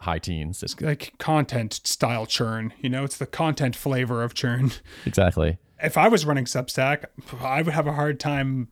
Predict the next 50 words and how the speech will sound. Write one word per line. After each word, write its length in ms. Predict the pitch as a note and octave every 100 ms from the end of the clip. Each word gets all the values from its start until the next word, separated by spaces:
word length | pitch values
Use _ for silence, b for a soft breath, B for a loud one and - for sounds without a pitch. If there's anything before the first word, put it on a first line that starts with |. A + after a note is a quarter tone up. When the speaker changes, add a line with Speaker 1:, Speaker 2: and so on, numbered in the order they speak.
| -
Speaker 2:
with 120 | B2
that 180 | C3 A#2+
decision. 460 | B2 A#2 A#2+ C#3 C#3+
Like, 120 | C3+
I 80 | D#3+
think 220 | D3+ C#3
that 120 | D3
would 120 | C#3+
be 60 | C#3
on 100 | C3+
the 80 | B2+
table, 500 | C#3 C#3+ C3 A2+ -
like 120 | B2+
the 60 | -
lifetime 460 | A#2+ C3+ - A#2 A2
thing. 280 | A2+ A#2 B2 _ _ _ _ _ - -
Speaker 1:
Totally. 380 | - F#2 F2 D#2+ - _ b b b -
Yeah, 160 | F#2+
at 100 | E2
least 140 | G#2 A2+
giving 160 | G#2
people 280 | F#2 G#2 E2+
a, 40 | D#2
a 60 | E2+
chance 280 | F#2 F2
to 60 | E2
do 120 | E2
it. 80 | E2 - - - _
Speaker 2:
Yeah. 340 | C#3 C3+ A2 - _ B B B
Like, 100 | F3
there's 180 | F3 -
just 140 | B3+
something 260 | C#4+ B3 A#3+
that 160 | C#3+
feels 280 | - E3+ D3+
good 240 | A#2+ C#3 C#3+
as 120 | A#2+
a 60 |
customer 560 | A2+ - D#3 - E3 A#2
about 280 | A2+ A#2 A2+
just 180 | B2+ -
being 200 | A#2+ A#2+
able 160 | A#2
to 60 | A#2+
be 200 | A#2 A#2
like, 240 | A2 A2 b b b b b _ -
"I'm 180 | C#3+ D#3
a 80 |
super 280 | C#3 D#3+ D3+
fan 500 | - B2 A#2 A#2+ B2+